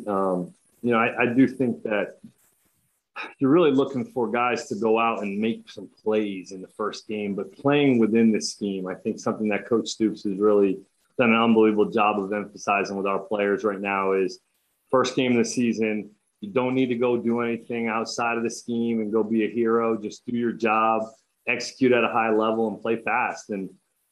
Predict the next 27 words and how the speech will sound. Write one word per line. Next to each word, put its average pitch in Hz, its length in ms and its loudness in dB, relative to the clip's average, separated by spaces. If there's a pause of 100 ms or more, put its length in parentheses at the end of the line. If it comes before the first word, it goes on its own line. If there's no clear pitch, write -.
(100)
I 113 120 -2
think 131 180 2
that 120 100 2
that's 123 200 0
what 117 200 0
I'm 131 160 2
looking 110 260 -2
for 120 180 0
out 117 120 2
of 117 80 0
the 110 100 2
offense, - 520 -8
and 98 120 -8
we 101 100 0
all 107 240 2
are 107 180 0
as 98 100 -6
a 95 40 -14
staff, 110 480 -4
is 95 140 -8
looking 101 220 -8
for 104 120 -2
our 101 160 2
guys 104 360 2
to 104 80 -4
just 98 320 -4
execute 123 840 0